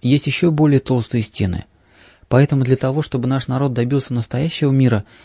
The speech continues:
нам необходимо преодолеть и эти границы. Это будет трудно, но возможно. Важнее всего здесь наши собственные отношения. Я думаю, что когда человек проливает пот, он должен излить его полностью, до последней капли.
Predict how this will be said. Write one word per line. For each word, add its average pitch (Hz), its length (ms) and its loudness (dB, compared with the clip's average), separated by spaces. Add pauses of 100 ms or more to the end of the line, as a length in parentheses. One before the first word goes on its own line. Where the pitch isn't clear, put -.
(160)
нам 117 140 2
необходимо 123 540 -2
преодолеть 127 580 0 (220)
и 135 160 2
эти 147 140 -2
границы. 120 580 -2 (580)
Это - 200 -4
будет 123 260 0
трудно, 143 460 2 (120)
но 107 140 -2
возможно. 98 580 -2 (840)
Важнее 135 360 2
всего 156 320 2
здесь 135 200 -2
наши 139 240 0
собственные 123 460 -2
отношения. 117 560 -6 (1120)
Я 110 160 -2
думаю, 123 300 2
что - 160 -8
когда 120 260 2
человек 127 400 0
проливает 120 500 0
пот, 156 280 -2 (280)
он 120 200 2
должен 151 340 2
излить 131 360 0
его 135 140 -4
полностью, 147 560 -2
до 107 120 -4
последней 127 420 -4
капли. 95 400 -6